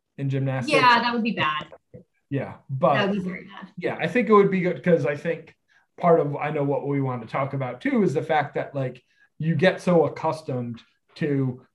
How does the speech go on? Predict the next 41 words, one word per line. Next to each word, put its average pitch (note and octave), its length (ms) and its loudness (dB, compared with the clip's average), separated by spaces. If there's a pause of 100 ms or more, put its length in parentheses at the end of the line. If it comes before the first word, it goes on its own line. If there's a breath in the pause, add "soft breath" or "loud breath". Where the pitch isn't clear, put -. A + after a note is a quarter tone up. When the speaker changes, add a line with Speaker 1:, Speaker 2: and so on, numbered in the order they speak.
(160)
Speaker 1:
"Oh, F3+ 220 6
they're C#3+ 260 2
operating D3 560 0
at C3 120 -6
this C3+ 220 -6
level, C3 680 0
they're D3 140 -2
doing C#3+ 300 0
this C3+ 160 -2
amazing C3 520 -4
thing," C#3 240 -4
that B2+ 120 -6
you C3 80 -2
don't C#3 160 -6
realize B2+ 320 -6
how B2+ 140 -6
hard C3+ 280 -4
it B2+ 100 -6
is. B2 220 -8
You C3 80 -8
don't B2 120 -10
realize B2 360 -8
the - 80 -14
pressure C#3 400 -6
on C3 160 -8
people. A#2 540 -10 (360 loud breath)
I E3 100 -2
think D3 280 -6 (140)
we, D#3 600 -8
especially C#3 600 -4
the B2+ 120 -4
way B2+ 260 -2
that A#2+ 220 -10
the B2 80 -10
Olympics B2 400 -10
gets A#2 240 -14
presented B2 500 -8
in A2+ 120 -8
the A2 60 -8
United A#2 400 -10
States, G3+ 380 0